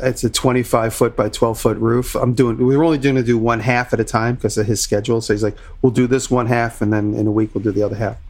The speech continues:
So I went up there last night with a, with a shovel that's designed to pry roofs off. That the, I had the roof done on the whole house fifteen years ago, and the guy left some tools here, and the tools have been sitting around. So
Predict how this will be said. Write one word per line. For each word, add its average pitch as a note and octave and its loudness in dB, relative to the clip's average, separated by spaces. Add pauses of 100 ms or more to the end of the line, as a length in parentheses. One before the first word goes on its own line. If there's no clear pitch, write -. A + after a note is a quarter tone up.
(380)
So A2+ -2 (480)
I A#2+ 2
went C#3 2
up D#3 -4
there D#3 2
last D3 0
night D3 0
with A#2+ 0
a, A#2 -4 (160)
with A#2+ 2
a A2 0
shovel C3 0
that's A2+ -4
designed A2+ -2
to A2+ -2
pry A2 -2
roofs A2+ 0
off. A#2 -2
That G#2+ -2
the, A2 -6 (380)
I B2 0
had B2+ 0
the A#2+ 2
roof A#2 0
done A2 0
on G#2 -2
the G2+ -2
whole G#2+ 0
house A2+ -2 (580)
fifteen - -2
years G2+ -2
ago, G2 -6 (180)
and G#2+ -2
the A2 -2
guy A2 0
left A2+ -2
some G#2 -4
tools C3+ 0
here, F#2+ -4
and A2+ -4
the B2 2
tools C3 2
have B2+ 0
been C3 0
sitting C#3 0
around. A#2+ 0
So A2+ -2